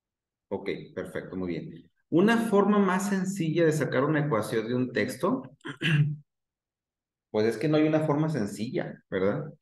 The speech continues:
Es como cualquier cosa que hacemos en la vida, ¿verdad? Entre más lo repitas, va a ser mucho más fácil para ti. ¿Sí? Entre más practiquemos ese tipo de problemas,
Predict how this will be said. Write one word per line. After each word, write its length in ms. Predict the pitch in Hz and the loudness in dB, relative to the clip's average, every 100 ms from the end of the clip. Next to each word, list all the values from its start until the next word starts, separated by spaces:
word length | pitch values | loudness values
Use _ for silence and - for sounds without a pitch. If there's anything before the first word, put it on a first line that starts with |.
| _ _ _ _ _ _ _ - | _ _ _ _ _ _ _ 0
Es 640 | 110 117 113 - - - _ _ | 2 2 -2 -8 -12 -18 _ _
como 600 | - 110 107 104 104 98 | 0 2 4 6 6 6
cualquier 500 | 104 101 101 110 131 | 4 4 4 2 2
cosa 320 | 120 123 160 156 | 4 2 2 0
que 80 | |
hacemos 380 | 113 120 123 131 | 0 2 0 0
en 100 | 117 | 0
la 100 | 98 | 0
vida, 260 | 98 135 90 | 0 0 -2
¿verdad? 240 | 69 - _ _ _ _ _ _ _ | -6 -10 _ _ _ _ _ _ _
Entre 280 | 101 104 113 | -2 2 2
más 180 | 110 110 | 2 4
lo 120 | 123 | 4
repitas, 800 | 127 123 120 117 208 - - - - | 4 2 0 -4 -8 -10 -18 -8 -6
va 60 | |
a 40 | 98 | 0
ser 200 | 104 98 | 0 2
mucho 300 | 98 98 90 | 2 2 0
más 280 | 92 - | -2 -4
fácil 320 | 85 - 90 - | -8 -6 -8 0
para 280 | 85 80 | 0 0
ti. 200 | - 127 - _ _ _ _ _ _ _ | -4 -8 -10 _ _ _ _ _ _ _
¿Sí? 240 | - - - | -16 -16 -8
Entre 180 | 98 101 | 0 4
más 200 | 101 101 | 4 4
practiquemos 680 | 131 117 117 - 113 117 117 | 4 4 2 2 2 2 0
ese 160 | 113 | -2
tipo 240 | 107 - 113 | -4 2 2
de 60 | |
problemas, 520 | 117 117 117 147 190 | 4 4 4 2 -2